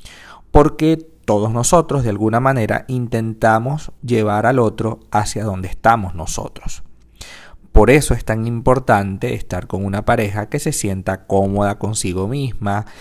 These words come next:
que tenga una autoestima elevada, o por lo menos que esté trabajando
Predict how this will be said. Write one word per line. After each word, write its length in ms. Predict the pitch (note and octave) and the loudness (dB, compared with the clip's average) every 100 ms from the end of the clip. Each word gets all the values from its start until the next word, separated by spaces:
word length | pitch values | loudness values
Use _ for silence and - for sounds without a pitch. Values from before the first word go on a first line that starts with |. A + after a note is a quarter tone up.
| - - | -20 -2
que 140 | D#3 D3 | -2 2
tenga 260 | G#2+ G2+ | 0 0
una 160 | G2+ G2 | -2 0
autoestima 560 | G2+ F#2+ - G2+ F#2 | 0 -2 -2 -4 -2
elevada, 720 | F#2 G2 A2+ A2+ G#2 G2 G2+ - | -2 2 4 4 2 -2 -4 0
o 140 | C3 | 2
por 220 | - C3+ D3 | 4 4 2
lo 80 | |
menos 360 | D3+ D#3+ D#3 C#3+ | 2 2 0 -2
que 100 | B2+ | -2
esté 260 | - B2 A#2+ | 0 0 2
trabajando 800 | A#2 A#2 - A2 F#2 F2+ F#2+ | 2 2 2 0 0 -6 -8